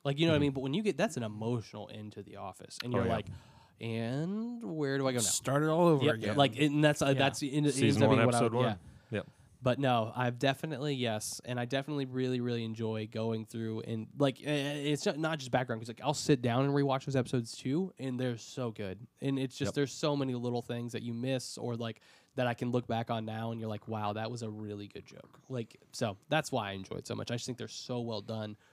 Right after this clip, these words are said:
Speaker 1: and so much of my humor as a, like, as a human was developed by that. So I find it all hilarious.
Speaker 3: I'm not a big, uh, rewatcher.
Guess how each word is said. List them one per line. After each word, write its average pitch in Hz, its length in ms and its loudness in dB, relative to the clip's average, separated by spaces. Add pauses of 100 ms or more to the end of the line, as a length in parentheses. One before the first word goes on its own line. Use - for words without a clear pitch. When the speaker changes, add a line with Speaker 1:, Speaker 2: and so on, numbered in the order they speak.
Speaker 1:
and 139 140 -6
so 196 160 2
much 208 180 2
of 143 120 -2
my 123 120 0
humor 120 460 -2
as 104 120 -2
a, 98 100 -2
like, 107 160 -4
as 107 180 -8
a 98 60 -6
human 117 440 -4
was 110 180 -4
developed 113 600 -8
by 110 240 -4
that. 170 380 -2
So 131 200 -2
I 120 140 -6
find 110 260 -10
it 107 80 -8
all 98 140 -4
hilarious. - 580 -14 (360)
Speaker 3:
I'm 135 120 -6
not 214 140 2
a 285 60 2
big, 160 360 0
uh, 104 340 -2 (120)
rewatcher. 120 920 0